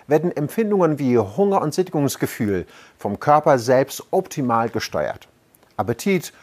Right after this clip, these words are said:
Hunger und Sättigungsgefühl sind unbewusste, das heißt vegetative Funktionen des Körpers,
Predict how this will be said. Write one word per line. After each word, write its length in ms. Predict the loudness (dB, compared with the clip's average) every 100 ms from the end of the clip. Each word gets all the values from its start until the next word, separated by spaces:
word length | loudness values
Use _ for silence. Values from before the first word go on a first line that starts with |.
| _ 2
Hunger 280 | 4 6
und 120 | 4 2
Sättigungsgefühl 920 | -2 0 -2 -2 -8 0 4 4 4
sind 280 | -2 -4 0
unbewusste, 680 | 0 0 0 -2 0 0 0 -8 -12
das 180 | -4 4
heißt 420 | 6 4 0 0
vegetative 680 | 2 4 2 0 0 -2 -2
Funktionen 720 | -2 -6 -6 -4 0 0 0 -4 -20 -10
des 240 | -8 -8 -2
Körpers, 680 | 4 6 6 4 2 0